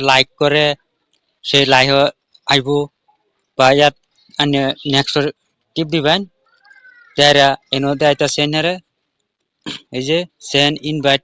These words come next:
ওয়ান, মানে একজন আর কি, একশো, দেড়শো যতই আইয়ে সবেরই এভাবে আপনি ক্লিক করে হাইরা এই যে আমি আনতে আইতাছি, সরাসরি দিয়ে আইতাছি। যারা নতুন ভাইরা আছে, আপনারা অবশ্যই এভাবে ইয়া করবেন, ওই আছে। আবার একটা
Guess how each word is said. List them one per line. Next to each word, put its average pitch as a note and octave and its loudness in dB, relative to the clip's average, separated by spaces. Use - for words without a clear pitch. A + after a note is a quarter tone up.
ওয়ান, A#2 -6
মানে B2 -4
একজন B2+ -2
আর A#2 -6
কি, E3+ -4
একশো, D3+ 2
দেড়শো E3 0
যতই D#3 0
আইয়ে D#3 2
সবেরই C#3 0
এভাবে C#3 0
আপনি C#3 -2
ক্লিক C3+ -4
করে C#3 0
হাইরা F3 2
এই B2 -6
যে C3+ -2
আমি C3 -4
আনতে C3+ -4
আইতাছি, C3 -2
সরাসরি C3+ -2
দিয়ে C#3+ 4
আইতাছি। B2+ -4
যারা C3 2
নতুন C#3+ -6
ভাইরা A#2+ 2
আছে, D3 -4
আপনারা C3 -2
অবশ্যই B2+ -6
এভাবে A#2+ -2
ইয়া A2+ -2
করবেন, G2+ -10
ওই B2+ -2
আছে। G2+ -12
আবার C#3+ 4
একটা D#3 -4